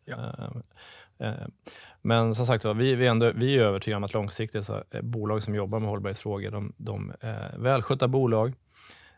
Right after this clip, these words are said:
Speaker 2: använder resurser effektivt, blir attraktiva för kunder, attraktiva för d-, den bästa, de bästa personerna, de bästa
Speaker 1: Ja.
Speaker 2: hjärnorna, ehm, samtidigt som de bidrar till en hållbar utveckling. Så det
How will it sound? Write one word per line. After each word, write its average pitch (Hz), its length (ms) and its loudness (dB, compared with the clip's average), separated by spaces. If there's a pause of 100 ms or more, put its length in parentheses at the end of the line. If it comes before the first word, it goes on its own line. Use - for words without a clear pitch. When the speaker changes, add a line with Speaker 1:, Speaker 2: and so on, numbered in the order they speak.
(240)
Speaker 2:
använder 113 440 6
resurser 123 460 4
effektivt, 123 920 0
blir 113 180 -2
attraktiva 110 580 0
för 98 100 -8
kunder, 127 500 2
attraktiva 113 640 -2
för 107 340 -4 (100)
d-, 120 180 -10
den 110 160 -2
bästa, 113 420 -2
de 120 140 -4
bästa 113 220 0
personerna, 120 380 2
de 117 100 2
bästa 113 360 -2 (400)
Speaker 1:
Ja. 117 100 -12
Speaker 2:
hjärnorna, 110 540 4 (720)
ehm, 104 960 -2
samtidigt 120 440 2
som 110 80 -2
de 104 100 -2
bidrar 107 260 -2
till 110 120 -4
en 104 60 0
hållbar 104 240 0
utveckling. 110 460 -6
Så - 100 -12
det 117 120 -6